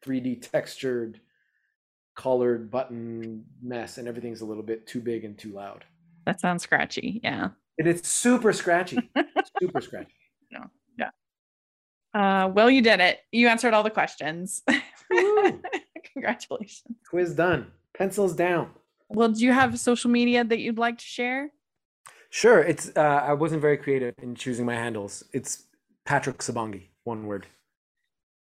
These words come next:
Speaker 2: Great. We'll have that all in
Speaker 1: Uh,
Speaker 2: the description. Make sure y'all check it out, and make
Speaker 1: Awesome.
Speaker 2: sure you f-, make sure you check out the movie Christmas Sale. And thank you so much for taking the time to talk with us. Really appreciate it.
Speaker 1: My pleasure. And just a quick reminder, there's no better way to celebrate Halloween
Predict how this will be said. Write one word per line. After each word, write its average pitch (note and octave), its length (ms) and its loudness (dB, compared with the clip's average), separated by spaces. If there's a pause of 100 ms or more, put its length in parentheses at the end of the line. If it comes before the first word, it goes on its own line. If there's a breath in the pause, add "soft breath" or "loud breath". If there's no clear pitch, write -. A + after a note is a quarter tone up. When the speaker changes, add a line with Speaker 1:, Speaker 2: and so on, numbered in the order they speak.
Speaker 2:
Great. G3 180 -2
We'll F#3+ 120 -2
have G#3 120 -2
that G3 120 2
all F#3 140 0
in F#3+ 60 -4
Speaker 1:
Uh, - 20 -4
Speaker 2:
the F#3 60 -6
description. F#3 560 -6
Make F3+ 120 -6
sure - 200 -6
y'all F3+ 120 0
check - 220 -4
it - 60 -2
out, A#3+ 300 4 (120)
and F3+ 260 -4
make F#3 140 -6
Speaker 1:
Awesome. A3+ 160 0
Speaker 2:
sure F#3 80 -2
you F3+ 80 -2
f-, - 140 -18 (600 soft breath)
make F#3+ 80 -14
sure G#3 500 4
you G3 120 -4
check G3+ 220 -4
out A3 100 2
the G#3 60 -4
movie D4 220 2
Christmas D#4+ 320 -2
Sale. A3+ 340 6
And F#3+ 200 -6
thank B3 140 -4
you B3 60 -6
so C#4 120 -4
much C4+ 160 0
for - 60 -10
taking C4+ 180 -2
the B3+ 40 -6
time C4+ 160 0
to B3+ 60 -8
talk C4+ 200 -4
with B3 100 -4
us. F#3 200 -10
Really A3 180 -2
appreciate G3 420 -6
it. - 160 -6 (840)
Speaker 1:
My C#3+ 120 0
pleasure. E3 460 4
And C#3 100 0
just C3+ 140 -6
a C3+ 40 -10
quick D3+ 180 -4
reminder, D3+ 600 0
there's B2 200 -10
no C#3+ 100 -2
better C#3+ 220 2
way D3+ 140 4
to D3+ 100 -2
celebrate D3 400 0
Halloween D#3 640 -2